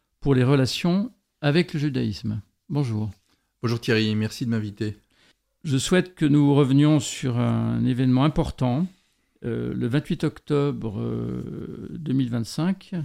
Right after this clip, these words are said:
Speaker 1: a été célébré les soixante ans de la déclaration Nostra Aetate,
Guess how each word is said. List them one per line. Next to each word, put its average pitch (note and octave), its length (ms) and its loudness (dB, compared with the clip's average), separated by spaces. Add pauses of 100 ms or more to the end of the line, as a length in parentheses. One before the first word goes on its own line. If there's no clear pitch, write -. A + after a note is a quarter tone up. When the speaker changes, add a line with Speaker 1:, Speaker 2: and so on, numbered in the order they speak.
(340)
Speaker 1:
a C3+ 100 -4
été C#3+ 260 -4
célébré C3 720 -2 (480)
les A#2+ 160 -6
soixante E3 560 -2
ans D3+ 140 2
de A#2 60 -2
la B2+ 40 -2
déclaration B2+ 640 -4
Nostra B2+ 460 -4
Aetate, B2 480 -8